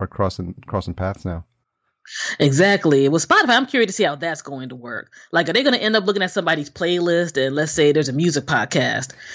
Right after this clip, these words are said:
Speaker 2: and be there like, "Hey, if you like what our algorithm put together,
Speaker 1: Yeah, maybe.
Speaker 2: you might wanna check out what this actual person is doing
Speaker 1: Yeah, yeah,
Speaker 2: <laughs> and
Speaker 1: yeah.
Speaker 2: whatever else in between." Like, that's gonna be fascinating to see how that goes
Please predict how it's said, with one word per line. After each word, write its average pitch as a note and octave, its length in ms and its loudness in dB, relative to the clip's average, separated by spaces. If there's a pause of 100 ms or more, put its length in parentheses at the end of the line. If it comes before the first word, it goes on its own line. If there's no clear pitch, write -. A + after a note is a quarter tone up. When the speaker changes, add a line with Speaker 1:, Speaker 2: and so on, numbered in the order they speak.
(120)
Speaker 2:
and D3+ 120 0
be E3 80 6
there D#3 120 6
like, D3 200 2
"Hey, D3 340 4
if C#3 120 -2
you G3+ 160 4
like F3+ 320 4 (100)
what F3 260 0
our E3 220 2
algorithm D#3 580 0
put D3+ 180 -8
together, A2+ 500 -8
Speaker 1:
Yeah, G#2+ 120 -6
maybe. G#2+ 320 -8 (180)
Speaker 2:
you D3+ 140 0
might D#3+ 100 4
wanna D#3+ 160 2
check F3 200 0
out C#3+ 120 4
what D#3 160 0
this E3 320 0 (720)
actual F3 320 0
person G3+ 380 0
is C#3 160 -6
doing D3+ 340 -4
Speaker 1:
Yeah, - 60 -2
yeah, A#2+ 120 -4
Speaker 2:
<laughs> A#2+ 180 -4
and D#3+ 140 -4
Speaker 1:
yeah. E3 60 0
Speaker 2:
whatever D#3+ 280 -2
else D#3+ 140 -2
in C#3+ 60 -10
between." D#3 280 0
Like, C3+ 160 -2 (200)
that's G3+ 200 4
gonna F#3+ 140 2
be D3+ 120 0
fascinating D3 280 -2
to - 40 -6
see D#3 80 -4
how D3+ 140 0
that D3 220 2
goes F#2+ 420 -10